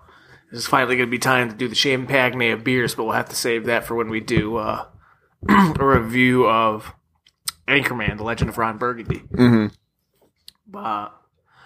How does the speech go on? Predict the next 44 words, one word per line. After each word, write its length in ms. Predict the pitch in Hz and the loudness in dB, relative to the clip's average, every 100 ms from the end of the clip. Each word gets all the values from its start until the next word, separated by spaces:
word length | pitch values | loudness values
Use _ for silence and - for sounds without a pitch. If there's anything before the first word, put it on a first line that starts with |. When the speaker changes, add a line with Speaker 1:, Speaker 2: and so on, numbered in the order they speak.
| - | -2
Speaker 1:
yeah, 240 | 294 370 269 | 6 6 8
I've 180 | 262 339 | 6 4
seen 220 | 392 381 | 2 4
ads 320 | 269 254 254 | 6 6 4
for 100 | - | 0
this, 340 | 185 190 190 - | 4 4 2 -4
you 100 | 196 | -4
know, 380 | 180 151 151 156 - | 0 2 0 -6 -12
uh, 80 | 151 - _ _ _ | -12 -12 _ _ _
quite 160 | - 175 | -2 -2
a 60 | 165 | 0
few 120 | 165 | -4
times. 440 | 151 135 135 135 | 2 2 0 -4
So, 480 | - 113 113 113 - _ _ - - - _ _ _ _ _ _ | -2 0 0 -2 -10 _ _ -20 -20 -20 _ _ _ _ _ _
um, 760 | 131 143 143 147 143 143 135 - _ _ _ _ - - | -4 2 6 6 6 2 -8 -16 _ _ _ _ -20 -14
and 580 | 175 185 185 185 170 151 - _ _ _ _ _ _ | -8 -4 0 0 -2 -6 -16 _ _ _ _ _ _
always 260 | 160 185 - | 2 2 4
kinda 240 | 196 190 | 2 4
been 280 | 170 175 170 | 2 2 2
like 180 | 165 156 | -2 -2
somebody 300 | 160 160 156 | -2 -2 -4
when 180 | 143 | -6
Guinness 280 | 131 135 135 | -4 -4 -2
has 140 | 147 139 | -2 -4
something 300 | 143 131 120 | -6 -6 -6
new, 160 | 123 | -4
I 120 | 120 | -2
always 200 | 117 117 | -2 -4
kinda, 300 | - 113 104 - _ _ _ - - _ _ _ - | -6 -8 -10 -14 _ _ _ -20 -20 _ _ _ -10
which 180 | 135 117 | -6 0
they 80 | 120 | 2
haven't 320 | 131 131 117 | 2 2 0
had 220 | 113 120 | 0 0
anything 320 | 117 110 113 | -2 -4 -6
new 100 | 113 | -6
in 60 | 107 | -6
quite 200 | - 113 | -4 -4
a 40 | |
while 500 | 107 - - 120 110 | -6 -12 2 4 4
now. 160 | 92 82 | -2 -4
Actually, 500 | 95 107 - 95 95 | -2 -2 -4 -4 -4
there 140 | 95 | -6
was 140 | 104 113 | -6 -6
a 140 | 104 | -8